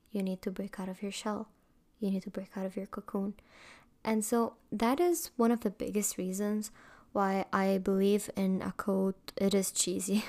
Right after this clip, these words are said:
<laughs> but it is true. Uh, that quote says, "Comfort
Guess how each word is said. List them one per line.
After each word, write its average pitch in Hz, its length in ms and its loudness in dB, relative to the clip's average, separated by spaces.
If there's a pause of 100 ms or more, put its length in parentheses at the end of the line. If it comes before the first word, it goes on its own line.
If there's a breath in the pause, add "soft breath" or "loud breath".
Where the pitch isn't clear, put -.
<laughs> - 100 -20
but 202 160 0
it 196 100 0
is 233 220 2
true. 202 260 -2 (640 loud breath)
Uh, 202 180 2
that 208 200 0
quote 226 260 0
says, 202 480 2
"Comfort 262 720 2